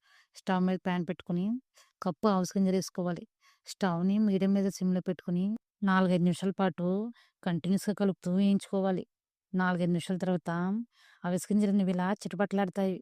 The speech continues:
అవిసె గింజలు చిటపటలాడేంత వరకు వేయించుకోవాలి. ఇలా చిటపటలాడిన తర్వాత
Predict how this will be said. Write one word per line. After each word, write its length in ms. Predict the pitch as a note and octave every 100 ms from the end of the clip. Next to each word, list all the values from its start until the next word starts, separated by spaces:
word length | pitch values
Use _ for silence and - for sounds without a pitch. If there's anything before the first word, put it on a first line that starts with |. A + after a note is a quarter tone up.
| - _ _ _ _
అవిసె 280 | - F#3 -
గింజలు 360 | A3 A3 G3+ G3 G#3+ -
చిటపటలాడేంత 800 | - G3+ G3 G3+ G#3 G3+ G3 G3
వరకు 220 | F3+ -
వేయించుకోవాలి. 760 | F#3 G#3 G#3 - - G3 G3+ F#3 - _ _ _ _
ఇలా 100 | G3
చిటపటలాడిన 640 | - F#3+ - F#3 F#3 F3+ E3+
తర్వాత 320 | F3 F3